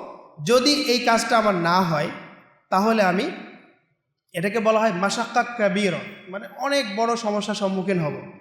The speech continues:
অনেক কষ্ট হবে আমার, হারাজুন আযীম, অনেক বড় অসুবিধার সম্মুখীন হব। যেমন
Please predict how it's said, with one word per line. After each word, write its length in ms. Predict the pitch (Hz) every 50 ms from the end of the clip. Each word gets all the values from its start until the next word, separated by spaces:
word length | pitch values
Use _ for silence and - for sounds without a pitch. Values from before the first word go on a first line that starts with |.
| - - _ _ _ -
অনেক 240 | 214 254 269 262 262 - -
কষ্ট 300 | 285 226 220 - - 262
হবে 260 | 233 220 202 180 165
আমার, 220 | 151 139 139 135 - - - - - - _ _
হারাজুন 460 | - - 185 196 196 196 190 196 185 170
আযীম, 560 | 156 160 165 165 185 180 160 135 - - - - - - -
অনেক 240 | - 285 285 220 202
বড় 140 | 220 208 208
অসুবিধার 340 | 196 - 202 190 190 196 190
সম্মুখীন 380 | - 185 180 175 170 170 170
হব। 100 | 165 160
যেমন 360 | 160 208 240 240 247 247 247